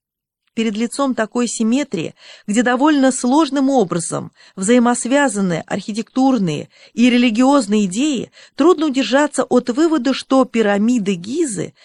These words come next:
представляют успешную попытку отобразить пояс Ориона на Земле. Особенно если вспомнить, что созвездие Ориона ассоциировалось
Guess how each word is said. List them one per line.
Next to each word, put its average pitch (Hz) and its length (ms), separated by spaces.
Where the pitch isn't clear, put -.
представляют 254 720
успешную 262 540
попытку 285 720
отобразить 220 1000
пояс 240 420
Ориона 214 540
на 196 180
Земле. 175 520
Особенно 254 400
если 233 320
вспомнить, 285 560
что 269 220
созвездие 262 640
Ориона 262 800
ассоциировалось 302 920